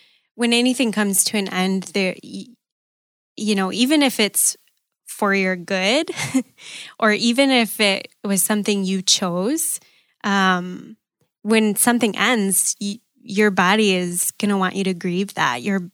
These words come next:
your mind and your body. And so I think it helped me with the grieving process.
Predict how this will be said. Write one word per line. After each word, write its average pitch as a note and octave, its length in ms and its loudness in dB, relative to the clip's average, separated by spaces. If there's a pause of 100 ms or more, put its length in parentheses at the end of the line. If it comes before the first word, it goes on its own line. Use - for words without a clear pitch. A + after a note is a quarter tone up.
(100)
your G3 180 -2
mind F#3 260 0
and F#3 120 -2
your F3+ 120 -2
body. E3+ 440 -2
And G3 180 -2
so F#3+ 440 2 (400)
I A3+ 80 4
think C#4+ 180 6
it C#4 80 4
helped G#3 300 0
me A3+ 140 4
with G#3 160 2
the G#3 80 2
grieving G3 560 0
process. B3 680 0